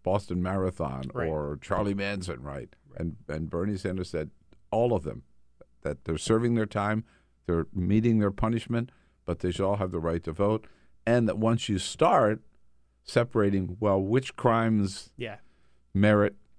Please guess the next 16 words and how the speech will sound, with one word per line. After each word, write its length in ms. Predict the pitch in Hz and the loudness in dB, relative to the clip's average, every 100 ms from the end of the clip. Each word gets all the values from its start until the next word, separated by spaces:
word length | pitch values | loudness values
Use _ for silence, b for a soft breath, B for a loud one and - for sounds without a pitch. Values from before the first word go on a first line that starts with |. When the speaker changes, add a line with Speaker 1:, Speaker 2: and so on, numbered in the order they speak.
| - | -4
Speaker 1:
taking 280 | - 104 92 | 0 2 2
the 80 | 85 | -2
right 340 | 82 95 95 | 0 2 2
to 80 | 90 | 2
vote 260 | 82 92 90 | 0 2 2
away 280 | 90 90 85 | 2 2 0
and 120 | 80 | 0
which 180 | 87 - | -2 -2
ones 240 | 80 78 | -4 -2
don't, 320 | 107 120 117 | 2 2 2
it's 180 | 90 - | 0 -4
a 60 | 78 | -8
slippery 400 | - 90 82 78 | -4 -4 -2 -4
slope, 440 | - 104 101 98 | -2 0 0 0
and 100 | 82 | -4
you, 140 | 80 | -4